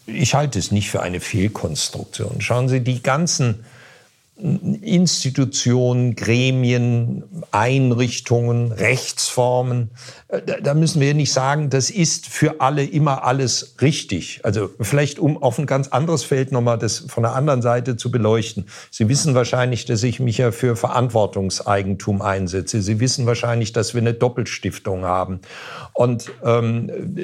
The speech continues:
aus diesem Impuls des Verantwortungseigentums ist jetzt auch ein Modell oder ist ein, ein, ein Vorschlag für eine neue Rechtsform entstanden. Na, dann gab es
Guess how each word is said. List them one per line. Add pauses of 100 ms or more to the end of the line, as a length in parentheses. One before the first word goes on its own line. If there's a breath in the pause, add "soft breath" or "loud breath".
(140)
aus
diesem
Impuls
des
Verantwortungseigentums (260 loud breath)
ist
jetzt
auch
ein
Modell
oder
ist
ein,
ein, (160)
ein
Vorschlag
für
eine (240 loud breath)
neue
Rechtsform
entstanden.
Na,
dann
gab
es